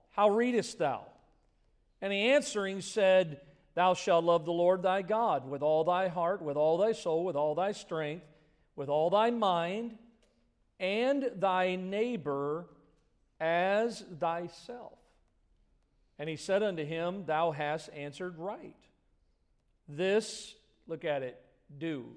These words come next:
Remember that he said, "What must I do?" Jesus said, "This do,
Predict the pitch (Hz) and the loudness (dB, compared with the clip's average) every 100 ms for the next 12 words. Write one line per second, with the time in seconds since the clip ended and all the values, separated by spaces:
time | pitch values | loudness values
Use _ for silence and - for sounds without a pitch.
0 | - 151 170 175 170 170 156 180 165 135 | -14 -10 -8 -6 -6 -8 -8 -2 -2 -4
1 | - _ _ 156 160 165 165 165 151 139 | -10 _ _ -6 -4 -4 -4 -2 -2 -4
2 | 123 180 147 117 - _ _ _ _ _ | -6 -6 -4 -8 -20 _ _ _ _ _
3 | _ - 175 165 160 151 - 151 139 123 | _ -14 -10 -10 -12 -8 -2 -2 -2 -2
4 | 185 233 - 135 143 | 0 0 -2 -8 -8